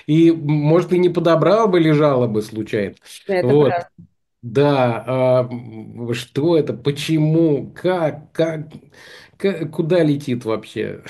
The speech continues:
Speaker 1: <laughs> жизнь?
Speaker 2: Нет,
Speaker 1: Я,
Speaker 2: это,
Speaker 1: честно
Speaker 2: это
Speaker 1: говоря,
Speaker 2: не похоже на что-то, что я бы носила, например. Я думаю, ты тоже бы не носил.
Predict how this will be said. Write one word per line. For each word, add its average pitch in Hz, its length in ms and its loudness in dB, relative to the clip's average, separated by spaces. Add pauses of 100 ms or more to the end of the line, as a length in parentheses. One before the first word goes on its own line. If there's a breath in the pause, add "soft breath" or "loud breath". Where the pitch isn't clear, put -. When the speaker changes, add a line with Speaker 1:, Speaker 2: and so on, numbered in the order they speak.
(140)
Speaker 1:
<laughs> - 160 -8
жизнь? 170 500 2
Speaker 2:
Нет, 117 40 -4
Speaker 1:
Я, 117 40 -4
Speaker 2:
это, - 20 -4
Speaker 1:
честно 269 280 -4 (100)
Speaker 2:
это - 40 -14
Speaker 1:
говоря, 240 300 0
Speaker 2:
не 311 140 8
похоже 330 480 0
на 220 100 4
что-то, 330 320 -4
что - 200 -4
я 220 140 2
бы 233 100 -4
носила, 214 500 -4
например. 139 440 -10
Я 202 120 2
думаю, 285 200 2
ты 294 120 -2
тоже 190 300 0
бы 151 120 -2
не 156 80 -2
носил. 151 460 -10